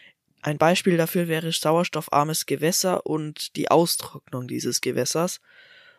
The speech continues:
Und was eben so faszinierend ist, dass sie dann hüpfen oder laufen können, also über Land. Dort leben sie dann auch vom Luftsauerstoff.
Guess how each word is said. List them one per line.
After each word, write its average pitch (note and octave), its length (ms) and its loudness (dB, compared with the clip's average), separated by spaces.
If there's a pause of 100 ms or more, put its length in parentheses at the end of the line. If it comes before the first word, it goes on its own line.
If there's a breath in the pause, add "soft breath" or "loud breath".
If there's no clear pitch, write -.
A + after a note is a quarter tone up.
(320 soft breath)
Und D3+ 520 0
was E3 240 0
eben F3 160 2
so D#3+ 140 0
faszinierend E3 640 0
ist, F#3+ 300 2
dass - 120 2
sie D3 100 -6
dann D3 260 2
hüpfen - 360 -2
oder C#3+ 220 2
laufen C#3 420 2
können, A#2 360 -6
also A#2 240 -6
über - 260 -6
Land. B2 400 -2
Dort E3+ 240 4
leben E3+ 240 0
sie D#3+ 140 -2
dann D#3+ 160 4
auch E3 160 4
vom E3 180 -4
Luftsauerstoff. - 920 -2